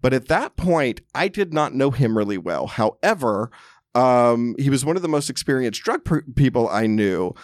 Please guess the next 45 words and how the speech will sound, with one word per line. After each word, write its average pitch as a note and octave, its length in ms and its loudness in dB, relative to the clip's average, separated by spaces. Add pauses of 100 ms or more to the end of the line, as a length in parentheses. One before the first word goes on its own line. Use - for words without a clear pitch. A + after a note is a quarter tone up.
(160)
So C3+ 200 0
I A#2 80 2
called F3 360 0
Clark C#3 340 0
and C3 120 -6
I'm A#2 60 0
like, A2 140 -2
"Hey, C3 320 0
I'm A2 140 0
over C#3 220 0
at C#3 80 -6
Brock's. A#2+ 460 2 (120)
I'm A2+ 140 0
on A#2 120 0
acid. G#2 380 -2
It's - 160 -8
really G#2+ 320 4
bad." F2 460 -2
And A#2+ 100 2
he's G#2+ 80 0
like, A2+ 140 -2
"Okay, G#3 180 2
okay, G#3 160 0
okay, G3 200 2
cool. D3+ 320 0 (280)
Can E3+ 240 2
you G3+ 180 -6
get D3 300 -2
to C#3+ 180 0
my C3 240 0
house?" - 540 -10
And A2 80 -4
I'm G2+ 80 -2
like, G2 220 -10 (880)
"Yeah, B2 200 2
I G2 80 -6
can A#2 140 -8
probably C#3+ 220 0
get D#3 140 -6
somebody C3 280 -4
to A2+ 100 -10
drive G#2+ 280 0
me A2 120 0
over F2+ 180 -4
there." D2 200 -8